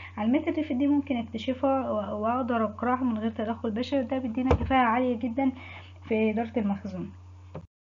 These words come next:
بالنسبة للزد ويف بتستخدم بشكل أساسي للأوتوميشن هوم والأبليكيشن بتاعة ال آي أو تي، ودي بتسمح لي التواصل مع بعضها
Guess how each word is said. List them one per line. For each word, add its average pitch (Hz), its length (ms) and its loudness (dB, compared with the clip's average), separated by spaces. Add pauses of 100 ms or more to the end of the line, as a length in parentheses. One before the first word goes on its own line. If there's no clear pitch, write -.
(380)
بالنسبة 277 460 12
للزد 226 400 6
ويف 254 320 2
بتستخدم 269 640 2
بشكل 269 300 0
أساسي 247 460 -2
للأوتوميشن 220 640 -2
هوم 240 260 4
والأبليكيشن 208 680 -2
بتاعة 220 360 -2
ال 202 80 -6
آي 220 220 0
أو 208 60 -4
تي، 196 180 -6
ودي 196 180 -2
بتسمح 254 460 -2
لي 269 100 4
التواصل 240 520 -2
مع 220 220 2
بعضها 208 540 -2